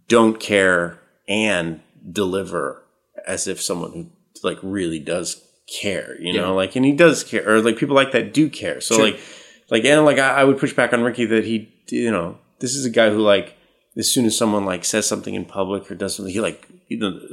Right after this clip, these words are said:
Speaker 1: uh, unleash the hounds of hell. So, like, he cares more than anyone. So, like, I don't buy it when it's like, "Oh, I don't really care what the audience thinks." It's like, "Fuck off. You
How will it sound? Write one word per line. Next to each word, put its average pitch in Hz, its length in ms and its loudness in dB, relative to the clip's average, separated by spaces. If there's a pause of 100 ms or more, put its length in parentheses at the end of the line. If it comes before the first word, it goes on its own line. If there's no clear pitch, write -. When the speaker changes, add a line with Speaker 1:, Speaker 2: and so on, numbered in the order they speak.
(560)
Speaker 1:
uh, 107 80 -4
unleash 110 300 0
the 90 80 -4
hounds 101 240 0
of 85 100 -14
hell. 135 420 0
So, - 180 -6
like, 95 140 -2
he 156 160 -10
cares 92 340 -2
more 95 120 -6
than 95 140 -4
anyone. 135 460 -4
So, 117 180 2
like, 107 320 0 (560)
I 113 80 2
don't 135 340 4
buy 117 280 6
it 98 100 2
when 87 120 -4
it's 87 160 -6
like, 87 220 -2
"Oh, 95 80 2
I 92 120 0
don't 90 140 -4
really 76 140 -8
care - 180 -14
what 80 140 -14
the - 120 -12
audience 50 280 -10
thinks." - 160 -14
It's - 60 -8
like, - 100 -10
"Fuck - 240 -8
off. - 240 -14
You 107 140 -8